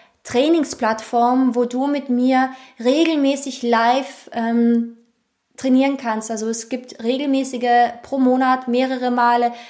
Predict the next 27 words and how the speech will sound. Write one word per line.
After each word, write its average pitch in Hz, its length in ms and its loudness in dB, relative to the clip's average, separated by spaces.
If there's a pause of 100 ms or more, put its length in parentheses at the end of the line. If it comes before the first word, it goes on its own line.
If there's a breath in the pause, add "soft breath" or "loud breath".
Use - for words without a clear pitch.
(160 loud breath)
Live-Webinare 240 1200 0
mit 233 220 -2
mir, 240 340 2 (320 loud breath)
wo 240 140 2
ich 254 160 -4
einfach 269 300 0
Übungen 240 480 -2
mache. 214 420 -6 (340 loud breath)
Übungen 254 460 2
zu 247 120 -6
deinem 247 260 2
Herzensweg, 240 760 -2
Übungen 247 480 2
wirklich 233 280 -2
in 269 80 0
die 262 180 2
Intuition 254 640 0
zu 240 160 -4
kommen, 233 240 -2
in 226 120 -8
Kontakt 262 480 -6
zu 226 100 -8
deinem 220 220 0
höheren 233 320 2
Selbst 220 360 -2
zu 226 100 -8
kommen. 220 400 -4